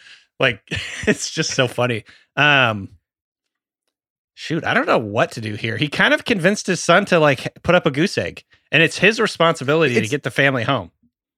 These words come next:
Speaker 2: Yeah, I, if you're, like, gonna be like, "My son can't have a phone, and my son does have to play in fantasy,"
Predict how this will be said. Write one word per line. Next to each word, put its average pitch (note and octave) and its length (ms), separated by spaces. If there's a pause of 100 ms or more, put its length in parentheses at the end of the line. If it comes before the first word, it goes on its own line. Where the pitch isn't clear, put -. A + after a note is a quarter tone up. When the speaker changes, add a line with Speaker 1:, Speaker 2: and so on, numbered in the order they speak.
(260)
Speaker 2:
Yeah, F3 240
I, F3 120 (140)
if G3 180
you're, C#4 200
like, D#4+ 280 (100)
gonna F3 180
be F3+ 120
like, D#3+ 260
"My D#3 140
son F3 320
can't E3 280
have D#3+ 160
a C#3+ 60
phone, D3+ 460 (280)
and D3 80
my D3+ 100
son D3+ 260
does C#3 240
have D3+ 140
to C#3 80
play D3+ 160
in C3 60
fantasy," C#3+ 640